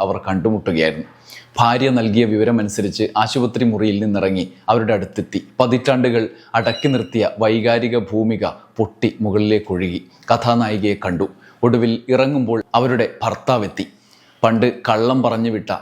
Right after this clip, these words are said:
കെ എസ് കെ മേനോൻ വന്നു. എന്നിട്ട് അദ്ദേഹം പറഞ്ഞു,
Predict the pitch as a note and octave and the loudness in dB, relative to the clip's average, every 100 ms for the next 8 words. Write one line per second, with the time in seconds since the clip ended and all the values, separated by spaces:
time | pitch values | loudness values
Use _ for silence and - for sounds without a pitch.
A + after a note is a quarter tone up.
0 | - _ - A2+ A#2 A2+ - A#2+ G2+ G2 | -12 _ 0 2 0 -2 -4 -2 0 -2
1 | G2+ F2+ - F2+ F#2+ F#2 - - - A2+ | -2 -6 -6 -2 0 0 -4 -8 0 2
2 | A2 G#2 F#2+ - G#2 G2+ B2 A2+ G2 - | 2 0 -4 -4 -2 2 2 0 -4 -8
3 | - - - F2+ | -6 -2 -2 -2